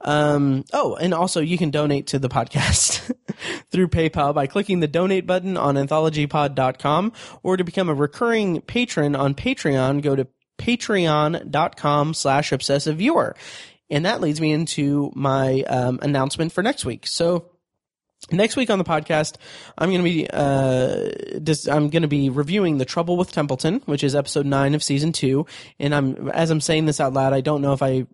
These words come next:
said this on the last episode. I've been podcasting a lot this Thanksgiving weekend, guys. Um, so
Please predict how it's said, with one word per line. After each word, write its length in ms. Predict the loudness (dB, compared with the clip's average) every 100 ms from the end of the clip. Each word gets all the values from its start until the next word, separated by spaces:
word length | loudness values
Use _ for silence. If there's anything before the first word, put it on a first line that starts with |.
| -8
said 220 | -4 0
this 160 | 0
on 100 | 0
the 80 | 0
last 320 | 0 0 0
episode. 420 | -2 -4 -2 0 0
I've 120 | 0
been 140 | -2
podcasting 600 | -2 -2 -2 -4 -2 -4
a 60 | -4
lot 400 | -2 0 0 -2
this 280 | -2 -2 0
Thanksgiving 540 | -2 -2 0 0 2
weekend, 340 | 2 2 2 2
guys. 340 | 0 0 -6 -8 -14 -16 -16 -6
Um, 560 | -2 0 0 0 -2 -6 -18 -20 _ _ _
so 480 | -4 0 2 2 0